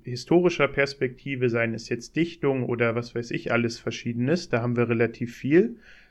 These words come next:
Und daraus können wir eigentlich auch schließen, dass es zur damaligen Zeit auch dementsprechend erfolgreich war, das römische Imperium. Es hatte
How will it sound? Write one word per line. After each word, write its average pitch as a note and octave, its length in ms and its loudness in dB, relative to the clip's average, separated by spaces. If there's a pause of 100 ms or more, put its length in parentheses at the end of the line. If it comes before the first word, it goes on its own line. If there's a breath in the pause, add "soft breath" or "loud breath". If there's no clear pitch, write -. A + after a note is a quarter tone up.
(160 loud breath)
Und - 580 -2
daraus C3 360 2
können D3+ 240 0
wir C3+ 160 6
eigentlich C3 480 4
auch B2+ 120 2
schließen, D3+ 640 -6 (280 soft breath)
dass B2+ 160 2
es C3 180 -8
zur B2 100 0
damaligen A#2+ 580 2
Zeit B2 460 2
auch B2 300 0 (340)
dementsprechend B2 960 -2
erfolgreich A#2+ 880 0
war, A2+ 280 0
das A2 360 -8
römische A#2 380 -2
Imperium. A2+ 640 -2
Es - 160 -8
hatte A#2+ 340 2